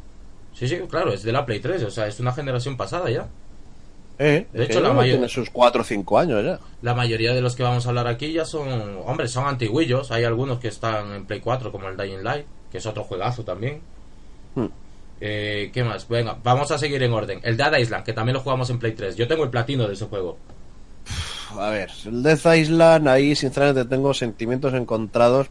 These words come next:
Speaker 2: porque lo que se prometía de ese juego, el pedazo de tráiler que tiene, que es una auténtica belleza, y lo que al final fue, uf, me dejó un poco, no sé,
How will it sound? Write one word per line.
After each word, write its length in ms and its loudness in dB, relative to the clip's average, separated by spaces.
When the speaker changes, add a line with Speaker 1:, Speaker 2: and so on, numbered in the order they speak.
Speaker 2:
porque 720 -4
lo 100 6
que 60 4
se 120 -2
prometía 360 6
de 80 12
ese 160 6
juego, 540 0
el 200 -4
pedazo 280 2
de 120 6
tráiler 420 4
que 100 0
tiene, 260 0
que 200 -2
es 340 -8
una 220 -8
auténtica 380 2
belleza, 480 0
y 160 4
lo 140 6
que 60 4
al 80 6
final 340 6
fue, 460 8
uf, 600 -2
me 260 -4
dejó 240 -4
un 140 0
poco, 1300 4
no 140 0
sé, 200 -8